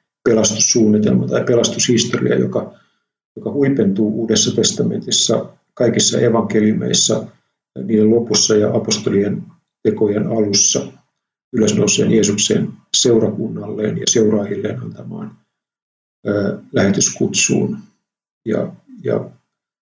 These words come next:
tämä on oikeastaan tämä, voisi sanoa, Raamatun iso kertomus. Se on, se on, ö, kutsu olla mukana siinä, minkä Jumala haluaa tehdä saattaakseen mahdollisimman monen ihmisen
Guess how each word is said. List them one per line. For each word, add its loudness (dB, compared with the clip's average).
tämä 2
on 4
oikeastaan 0
tämä, 2
voisi 0
sanoa, 2
Raamatun 0
iso 0
kertomus. 0
Se 2
on, 0
se 2
on, -2
ö, -2
kutsu -2
olla 2
mukana 0
siinä, 4
minkä 2
Jumala 2
haluaa 0
tehdä 0
saattaakseen 0
mahdollisimman 0
monen -6
ihmisen -2